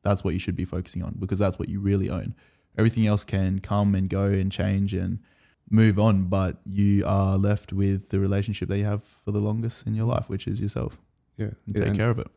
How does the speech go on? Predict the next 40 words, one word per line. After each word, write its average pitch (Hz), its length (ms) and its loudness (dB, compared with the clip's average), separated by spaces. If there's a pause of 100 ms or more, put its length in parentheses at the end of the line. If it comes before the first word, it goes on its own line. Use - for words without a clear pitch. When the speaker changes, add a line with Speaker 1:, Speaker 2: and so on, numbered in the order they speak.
Speaker 2:
it's - 140 -12
the 113 120 0
idea 104 240 0
of 87 100 -2
all 98 120 -2
these 101 240 -2
things 101 280 -2
that 76 100 -4
we 92 320 0
want 95 240 -4
to 87 240 -2
achieve 98 340 -2
and 90 100 -2
obtain 92 540 -4 (420)
are 90 80 -6
gonna 95 200 0
give 95 140 0
us 95 160 -2
an 90 60 -2
experience 90 680 -2
to - 160 -12
enhance 87 440 -4
our 90 140 -2
relationships 90 720 -6
and 90 160 -6
some 92 140 -2
memories 87 300 -2
that 85 80 -4
we 87 100 -6
can 90 140 -10
share 82 200 -4
with 85 140 -2
people. 98 300 -6 (260)
Speaker 1:
Well, 107 160 4
the 104 220 0
reality 107 520 4
is 98 180 2
that 98 280 2
people 117 320 -2 (120)
don't 101 420 0